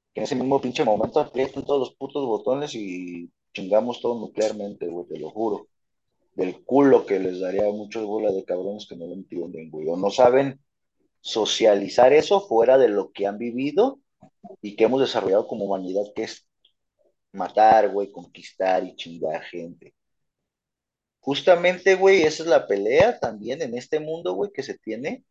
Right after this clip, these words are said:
del sur, del cono sur contra el cono del norte, güey.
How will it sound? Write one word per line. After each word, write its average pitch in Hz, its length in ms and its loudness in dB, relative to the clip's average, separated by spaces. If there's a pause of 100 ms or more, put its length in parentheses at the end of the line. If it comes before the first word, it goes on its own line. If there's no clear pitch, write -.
(480)
del 101 500 0
sur, 147 420 -2 (200)
del 104 200 2
cono 143 260 2
sur 143 260 -4
contra 143 300 -2
el - 80 -6
cono 120 360 0
del 90 200 -2
norte, 101 400 -2
güey. 87 280 -12